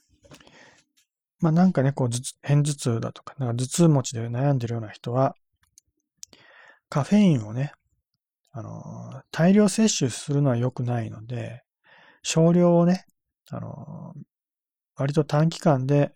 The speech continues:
継続して取り続けるようにした方が、すると、案外簡単に解消できるんじゃないかなと思います。で、カフェインは摂取、一度摂取し続けると、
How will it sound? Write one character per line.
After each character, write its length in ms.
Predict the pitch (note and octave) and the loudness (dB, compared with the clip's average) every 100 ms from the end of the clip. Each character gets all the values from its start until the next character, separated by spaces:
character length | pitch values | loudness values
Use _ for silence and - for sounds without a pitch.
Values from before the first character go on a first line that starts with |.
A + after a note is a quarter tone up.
| - | -6
継 160 | C#3+ | -4
続 240 | C#3 C#3+ - | -2 -2 -4
し 20 | |
て 80 | D3 | -8
取 280 | C#3+ C#3 C#3 | -2 -2 -2
り 40 | |
続 220 | C#3+ C3+ | -4 -4
け 140 | C#3 D3 | 0 0
る 80 | |
よ 100 | A2+ | 0
う 60 | A2 | -6
に 120 | B2+ | -14
し 80 | - | -14
た 120 | B2+ | -12
方 80 | A#2 | -12
が、 200 | A2 - _ _ _ _ - | -12 -16 _ _ _ _ -10
す 120 | C#3+ | -8
る 100 | B2+ | -2
と、 300 | - D3+ - _ - - _ _ _ _ | 2 2 0 _ -20 -20 _ _ _ _
案 240 | F3+ E3 | 0 2
外 380 | D3+ D#3+ B2+ - _ | 4 4 2 -2 _
簡 220 | - B2+ | -6 -6
単 180 | B2 B2 | -6 -8
に 100 | A#2+ | -8
解 220 | - B2+ | -6 -6
消 200 | - C3 | -4 -4
で 140 | A#2 | -6
き 120 | A2+ C#3 | -6 -4
る 80 | |
ん 40 | A#2 | -6
じ 80 | G#2 | -8
ゃ 40 | |
な 120 | A2 | -12
い 60 | A2 | -12
か 120 | A#2 | -14
な 120 | A2+ | -14
と 100 | A#2+ | -14
思 160 | A#2 - | -14 -16
い 60 | |
ま 140 | D3 - | -18 -20
す。 100 | _ _ _ _ - _ _ | _ _ _ _ -20 _ _
で、 260 | C#3+ C3+ B2+ | -4 -4 -4
カ 180 | - C3+ | -4 2
フ 80 | F#3 | 4
ェ 40 | |
イ 20 | |
ン 40 | D#3 | 4
は 80 | B2 | 4
摂 240 | E3+ F3+ | 2 2
取、 100 | - | 0
一 160 | D3 F3 | 0 2
度 80 | |
摂 300 | E3 F#3 F3 | 4 4 2
取 120 | - A#2+ | 0 -6
し 120 | - | -6
続 240 | C3+ C3 | -4 -4
け 120 | - | -4
る 120 | A#2+ A2+ | -4 -2
と、 280 | C3 A#2 | -4 -4